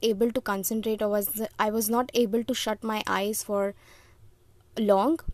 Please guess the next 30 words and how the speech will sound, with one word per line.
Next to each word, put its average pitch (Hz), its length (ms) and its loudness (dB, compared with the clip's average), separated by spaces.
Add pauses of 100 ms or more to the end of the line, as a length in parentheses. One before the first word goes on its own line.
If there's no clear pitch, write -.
(160)
So - 220 0
I 233 160 6
started 269 520 2
with 302 340 0
five 226 380 2
minutes 208 440 -2
in 214 100 0
the 202 80 2
beginning. 190 460 -2 (480)
I 202 200 0
also 220 300 0
used 220 480 2
an 220 200 -2 (100)
app, 202 260 0 (460)
which 208 240 -2
is 202 200 0 (140)
Headspace, 220 640 0 (360)
for 220 420 2 (880)
two 311 160 8
days 226 480 2
in 214 140 0
the 214 80 4
beginning. 190 420 -2 (300)
And 247 180 0
afterwards, 311 500 2
I 277 140 4
thought 233 240 0
that, 226 240 0
you 208 100 -4
know, 277 240 0